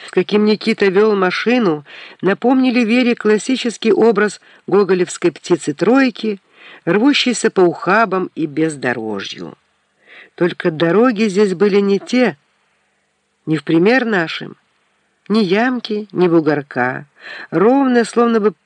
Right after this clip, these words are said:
проглаженная утюгом гладь автострады.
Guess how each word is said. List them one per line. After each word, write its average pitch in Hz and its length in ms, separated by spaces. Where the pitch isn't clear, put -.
проглаженная 202 800
утюгом 180 640
гладь 160 400
автострады. 143 840